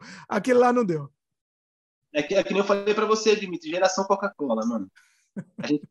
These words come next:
Speaker 2: tem a geração Coca-Cola, bem que o Renato Russo falou. O Renato Russo simplesmente, ele falou em poucas palavras, assim, o que seria do mundo na época, o que seria no mundo hoje, cara, né? Da geração sa-, da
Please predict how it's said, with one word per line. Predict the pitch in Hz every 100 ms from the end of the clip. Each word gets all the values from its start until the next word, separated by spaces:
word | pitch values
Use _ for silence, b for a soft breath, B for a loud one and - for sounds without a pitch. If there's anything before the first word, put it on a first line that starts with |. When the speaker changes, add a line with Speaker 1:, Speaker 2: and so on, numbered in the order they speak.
| _
Speaker 2:
tem | 170
a | 160
geração | 175 175 180
Coca-Cola, | 190 180 180 180 175 175
bem | 170
que | 170
o |
Renato | 180 180 185
Russo | 156 175 -
falou. | - 165 156 - _ -
O |
Renato | 156 185 185
Russo | 160 180 - 180
simplesmente, | 175 196 202 196 160 170 190 190 - - _ -
ele | 151 165 175 170 - - _
falou | 185 180 165 180
em | 180
poucas | 180 202 202 -
palavras, | 185 185 175 165 185 175 170
assim, | 156 - 175
o |
que | 180
seria | - 202 180 180
do | 165
mundo | 160 156 156
na | 175
época, | 156 185 - 220
o |
que | -
seria | 208 220 202 208
no | 208
mundo | 196 202 214 220 226 240
hoje, | 208 208 220 220 -
cara, | 156 143 139
né? | 147 170 - _ _
Da | 143
geração | 147 156 151 151
sa-, | 156 -
da | -